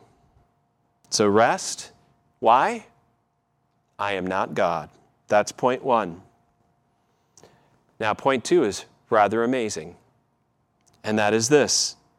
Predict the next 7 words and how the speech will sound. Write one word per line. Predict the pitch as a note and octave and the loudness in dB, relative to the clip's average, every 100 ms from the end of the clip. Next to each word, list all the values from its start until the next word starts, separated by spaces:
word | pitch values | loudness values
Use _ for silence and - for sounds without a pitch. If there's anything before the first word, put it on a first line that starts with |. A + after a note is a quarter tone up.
| _ _ | _ _
Why | G2+ G#2+ G#2+ | 0 4 4
rest? | A#2 C#3 F3+ - - _ _ _ _ - | 4 2 0 -12 -18 _ _ _ _ -6
'Cause | A#2 G#2 | -4 0
God | B2 B2+ C#3 D3 | 2 2 2 -2
himself | - A#2 A2+ - D#3+ C#3+ F#2+ - _ - | -6 -8 -8 -4 -2 -2 -2 -10 _ -10
even | F#2+ F2+ E2+ | -8 -8 -10
did. | E2+ D#2 C2 | -10 -12 -16